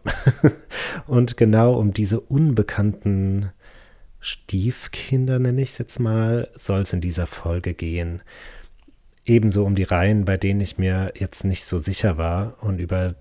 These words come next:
deren Verschwinden und Ausmisten ich noch mal ein paar Nächte schlafen wollte. Und was letztendlich bleiben durfte, packe ich dann auch noch ans Ende dieser Folge.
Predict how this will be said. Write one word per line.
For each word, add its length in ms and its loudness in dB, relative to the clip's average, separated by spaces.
deren 580 -2
Verschwinden 800 0
und 240 -4
Ausmisten 680 -2
ich 180 -8
noch 160 -6
mal 240 -2
ein 140 -4
paar 220 -6
Nächte 320 -6
schlafen 640 -6
wollte. 360 -8
Und 160 -8
was 180 -2
letztendlich 540 -4
bleiben 360 2
durfte, 340 0
packe 260 -8
ich 100 -6
dann 180 -8
auch 260 -10
noch 140 -8
ans 160 -12
Ende 180 -8
dieser 260 -10
Folge. 460 -8